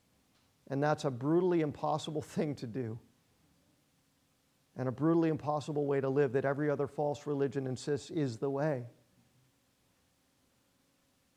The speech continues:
When we're led by the Spirit, we're not under the punishment of the law, the curse of the law, or the oppression of the law,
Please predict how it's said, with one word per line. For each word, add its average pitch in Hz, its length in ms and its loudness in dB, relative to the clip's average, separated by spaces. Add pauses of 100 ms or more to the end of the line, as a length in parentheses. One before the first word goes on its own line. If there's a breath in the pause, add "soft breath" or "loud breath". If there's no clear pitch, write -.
(460)
When 147 180 2
we're 151 100 6
led 175 260 8
by 175 120 10
the 160 100 2
Spirit, 180 420 4
we're 165 160 2
not 165 340 4
under 165 480 4 (320 loud breath)
the 151 80 -2
punishment 190 640 2
of 190 100 -2
the 202 100 4
law, 196 280 8
the 151 100 0
curse 175 400 2
of 180 120 2
the 196 100 4
law, 190 240 8
or 160 200 4
the 147 140 4
oppression 185 640 2
of 175 200 0
the 165 80 2
law, 160 520 8